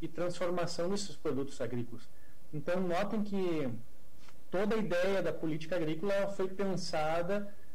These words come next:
eh, em melhorar essa, essa produção. Eh, ela tinha uma série, de pegar a nossa, a nossa política agrícola, ela tá baseada na disposição da Constituição de mil novecentos e oitenta e oito,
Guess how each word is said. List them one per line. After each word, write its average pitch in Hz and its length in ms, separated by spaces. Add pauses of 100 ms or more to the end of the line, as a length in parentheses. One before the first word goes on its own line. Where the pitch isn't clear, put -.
(140)
eh, 165 380
em 180 180
melhorar 196 1000
essa, 165 1160 (560)
essa 147 340 (440)
produção. 190 580 (760)
Eh, 151 200
ela 165 200
tinha 185 180
uma 208 120
série, 190 720
de - 160
pegar 160 280
a 180 40
nossa, 180 240 (200)
a 147 80
nossa 156 260
política 165 340
agrícola, 165 320
ela 185 100
tá 170 120
baseada 151 600
na 135 80
disposição 147 560
da 147 120
Constituição 143 480
de 143 100
mil 139 100
novecentos 139 300
e 143 40
oitenta 147 300
e 175 80
oito, 165 260